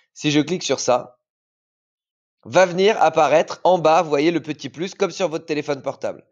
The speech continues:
Et à partir de ce moment-là, bah, soit vous quittez, euh, le truc à droite, là, qu'on a vu, et là, vous voyez, vous avez Instagram,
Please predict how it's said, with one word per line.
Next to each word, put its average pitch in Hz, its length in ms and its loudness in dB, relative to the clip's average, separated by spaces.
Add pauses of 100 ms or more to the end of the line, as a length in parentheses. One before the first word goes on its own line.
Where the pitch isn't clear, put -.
(320)
Et 113 80 0
à 135 80 4
partir 165 320 -2
de 160 60 -2
ce 147 80 -8
moment-là, 135 500 0 (200)
bah, 113 220 -4
soit 180 280 -2
vous 165 120 -8
quittez, 151 560 -8
euh, 107 320 -8
le 104 320 -12
truc 123 280 -12
à 104 100 -2
droite, 113 300 -2
là, 92 80 -6
qu'on 95 180 -12
a 95 80 -4
vu, 139 300 -8 (200)
et 135 120 2
là, 156 120 4
vous 208 160 -4
voyez, 160 440 4
vous 156 180 -4
avez 151 220 4
Instagram, 160 600 0